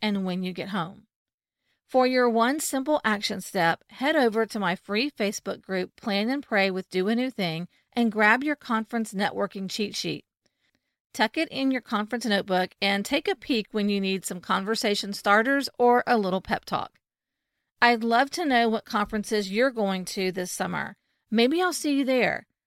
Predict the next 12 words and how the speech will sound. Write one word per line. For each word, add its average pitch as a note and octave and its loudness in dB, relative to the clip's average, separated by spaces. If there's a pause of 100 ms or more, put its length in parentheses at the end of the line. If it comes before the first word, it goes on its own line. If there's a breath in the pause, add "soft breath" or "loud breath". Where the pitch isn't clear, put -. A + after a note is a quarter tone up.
Snap G#3+ -2
a D4+ 4
screenshot C4 -2
of F#3 -6
this A3 -2
episode, F#3+ -2
share G3 -2
it C4 0
on B3+ 0
your B3 0
social G#3+ -2
media, F#3 -2